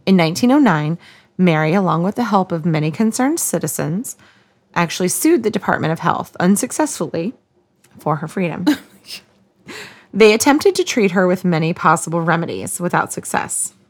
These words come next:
Speaker 2: What?
Speaker 1: I mean, <sighs> I
Speaker 2: What
Speaker 1: don't
Speaker 2: kind of
Speaker 1: know.
Speaker 2: remedies
Speaker 1: Well,
Speaker 2: can
Speaker 1: she wouldn't let
Speaker 2: you
Speaker 1: her, she wouldn't get her gallbladder removed, so they did what they could 'cause they didn't wanna keep having to deal with
Speaker 2: So,
Speaker 1: her.
Speaker 2: all right, so
Speaker 1: She did
Speaker 2: great.
Speaker 1: not seem
Speaker 2: So
Speaker 1: like the most pleasant of ladies.
Speaker 2: remedies. Okay, so they just, like, basically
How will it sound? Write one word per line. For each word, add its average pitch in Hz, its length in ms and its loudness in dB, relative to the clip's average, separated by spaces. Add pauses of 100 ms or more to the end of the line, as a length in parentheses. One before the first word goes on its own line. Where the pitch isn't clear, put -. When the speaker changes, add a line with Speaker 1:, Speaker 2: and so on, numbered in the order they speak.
(140)
Speaker 2:
What? 508 180 -4 (420)
Speaker 1:
I - 60 -2
mean, 247 240 0
<sighs> - 20 -2
I - 20 0 (400)
Speaker 2:
What 247 160 0
Speaker 1:
don't 143 100 -2
Speaker 2:
kind 156 160 0
of 151 80 4
Speaker 1:
know. - 80 2
Speaker 2:
remedies 165 680 -4
Speaker 1:
Well, 302 260 2
Speaker 2:
can 302 80 0
Speaker 1:
she 302 140 4
wouldn't 277 300 2
let 330 140 2
Speaker 2:
you 349 40 2
Speaker 1:
her, 285 220 0
she - 160 -4
wouldn't 247 160 2
get 277 80 4
her 196 100 2
gallbladder 180 520 4
removed, 175 320 2
so 202 100 0
they 170 140 2
did 214 100 2
what 233 140 -2
they 170 80 -2
could 190 260 -4
'cause 165 140 -10
they 170 100 0
didn't 202 380 2
wanna 202 240 2
keep 160 200 -4
having 139 220 -2
to 151 100 -8
deal 277 220 0
with 262 80 2
Speaker 2:
So, 254 60 2
Speaker 1:
her. 180 200 2 (200)
Speaker 2:
all 247 160 6
right, 196 260 0
so - 60 -8
Speaker 1:
She - 160 4
did 233 80 0
Speaker 2:
great. 339 160 4
Speaker 1:
not 440 160 6
seem 349 220 4
Speaker 2:
So - 20 8
Speaker 1:
like 294 180 4
the 247 60 2
most 214 220 2
pleasant 190 300 2
of 170 120 0
ladies. 156 420 -4
Speaker 2:
remedies. 214 480 -2
Okay, 175 320 -8
so 170 260 -8
they 175 200 -8
just, - 340 -10
like, 185 380 -4 (220)
basically 196 840 -4